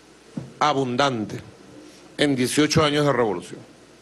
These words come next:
Desde los procesos de diálogo convocados por el comandante Chávez, recuerdo clarito, como si fuera ahorita, cuando el comandante Chávez convocó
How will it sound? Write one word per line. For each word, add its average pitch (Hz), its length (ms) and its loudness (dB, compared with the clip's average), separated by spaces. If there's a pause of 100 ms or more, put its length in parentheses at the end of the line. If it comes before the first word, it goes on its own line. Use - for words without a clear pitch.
(840)
Desde 123 480 2
los 117 160 2
procesos 143 560 -2
de 170 100 2
diálogo 170 380 2
convocados 147 480 0
por 165 140 0
el 151 80 -4
comandante 151 560 0
Chávez, 165 340 2 (720)
recuerdo 147 500 2
clarito, 151 460 2
como 123 160 -2
si 120 100 -4
fuera 139 220 2
ahorita, 143 340 2 (1800)
cuando 120 300 0
el 120 60 -2
comandante 120 540 0
Chávez 156 320 2
convocó 147 800 0